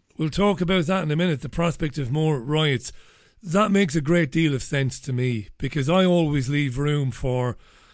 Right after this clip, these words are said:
the genuine possibility that because of the media hype, because of social media, because of everything, I leave room for the possibility that a young man might have lost the run of himself, might have lost,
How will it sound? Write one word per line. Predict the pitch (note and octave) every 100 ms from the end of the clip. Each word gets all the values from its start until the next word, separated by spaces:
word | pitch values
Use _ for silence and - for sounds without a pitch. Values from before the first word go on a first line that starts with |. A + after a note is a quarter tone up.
| _ -
the | D3+ D3+
genuine | C#3+ F#3 E3 D3 C3+
possibility | D3+ C#3 D3 C3 F3+ D#3 B2+ A#2 G#2 _ -
that | C#3 B2+ - - _ _ _ _ _ - C#3+
because | C#3 F3 F#3 D#3
of | C#3
the | D3+
media | D3 C3+ C3+ A#2+
hype, | B2+ B2+ A#2 - - _ _ _ -
because | D3 F3 F3+
of | E3
social | - E3 - C#3+
media, | C#3 C#3
because | C#3+ F#3 G3
of | E3+
everything, | F3+ E3 - A#2 G#2+ _ _ _ _ _ _ _ -
I | F#3+
leave | G#3 G#3 D#3
room | G3
for | C#3+
the | D3+
possibility | C#3+ D#3+ C#3+ C#3 C#3+ B2+ A#2+ - _ _ -
that | D#3 D#3+ D#3
a |
young | D#3 D#3+ D3
man | D3+ D3+ C#3+ B2+
might | F3 A3+ -
have | D#3 D3
lost | C#3 - - C#3+ C#3+
the |
run | C#3+ C#3+ C3
of | B2 C#3
himself, | C3+ B2 B2+ A2+
might | E3+ F#3+
have | D3+ C#3
lost, | D3 C3 -